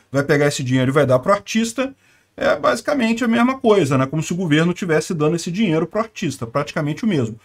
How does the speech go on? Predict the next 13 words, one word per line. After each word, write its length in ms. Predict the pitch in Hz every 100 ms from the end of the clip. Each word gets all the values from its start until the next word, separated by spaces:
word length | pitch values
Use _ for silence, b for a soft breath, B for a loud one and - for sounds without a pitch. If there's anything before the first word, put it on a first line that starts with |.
| b b
Do 140 | 185 277
ponto 240 | 339 277
de 80 | 202
vista 240 | 180 175
libertário, 640 | 151 135 117 - 233 202 120
eu 120 | 196
acho 200 | 180 214
isso 80 | -
até 160 | 220 262
positivo, 580 | - 277 330 - 277 190
porque 160 | -
eu 60 | 151
falo, 360 | - 240 254